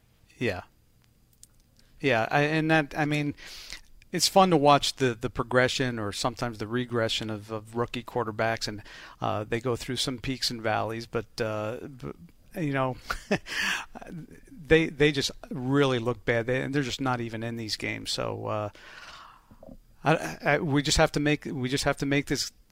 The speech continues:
line high and, and keep it high. I c-, I actually see it going up to nine, nine and a half. Um, so that just tells you how bad Arizona is.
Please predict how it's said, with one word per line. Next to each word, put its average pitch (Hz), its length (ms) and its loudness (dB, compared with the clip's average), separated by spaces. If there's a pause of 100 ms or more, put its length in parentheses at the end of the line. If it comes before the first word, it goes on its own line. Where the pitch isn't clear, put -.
(220)
line 135 340 0
high 127 320 0
and, 131 280 -2
and 107 220 -8
keep 151 240 -6
it 135 60 2
high. 135 300 2
I 156 60 4
c-, - 220 -6
I 143 120 2
actually 160 280 2
see 151 220 0
it 135 100 -4
going 131 260 0
up 127 180 -2
to 123 80 -6
nine, 117 400 -2
nine 120 200 -2
and 113 120 -4
a 107 60 -4
half. 113 400 -4 (520)
Um, 98 400 -4 (600)
so 120 200 2
that 117 140 2
just 127 160 -2
tells 117 220 0
you 110 80 -2
how 110 100 -2
bad 110 240 -4
Arizona 104 560 -4
is. - 180 -10